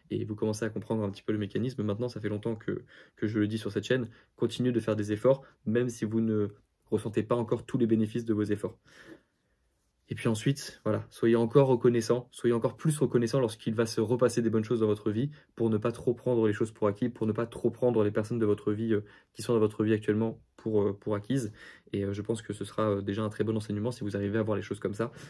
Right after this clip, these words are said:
Et en tout cas, euh, c'est un rappel que je voulais vous faire aujourd'hui. Je vais m'arrêter là, je vais, euh, continuer ce que je suis en train de faire pour moi-même ne pas trop couper mon, mon momentum à moi. Et on se retrouve, euh, demain dans le prochain clip.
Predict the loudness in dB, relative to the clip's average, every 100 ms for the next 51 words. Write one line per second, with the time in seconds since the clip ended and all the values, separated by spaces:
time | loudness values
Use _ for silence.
0 | -8 -4 -4 -4 0 2 0 -4 _ -10
1 | -4 -2 0 0 -2 -4 -4 -4 -4 -6
2 | -8 -14 -6 0 2 2 0 -2 -8 -20
3 | -20 _ _ 0 6 6 8 6 6 0
4 | -12 -4 2 4 4 2 -2 -4 -4 -2
5 | -4 -6 -4 -4 -4 -2 0 0 -4 -4
6 | -2 0 0 0 0 -2 -2 -4 -2 -2
7 | 0 0 -2 0 0 2 2 2 2 2
8 | 2 0 2 2 0 -14 -20 -6 -4 -4
9 | -6 -2 0 0 -2 -6 -2 0 -2 -2
10 | -2 -2 -6 -4 -4